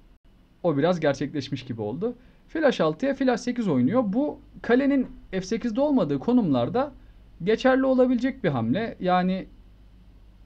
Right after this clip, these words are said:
çok da büyük bir yanlış değil.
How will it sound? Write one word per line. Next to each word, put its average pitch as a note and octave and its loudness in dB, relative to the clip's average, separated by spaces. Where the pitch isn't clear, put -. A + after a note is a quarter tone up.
çok G#3+ -2
da F3+ 2
büyük F3+ -2
bir F#3 -2
yanlış F3 0
değil. C#3+ 0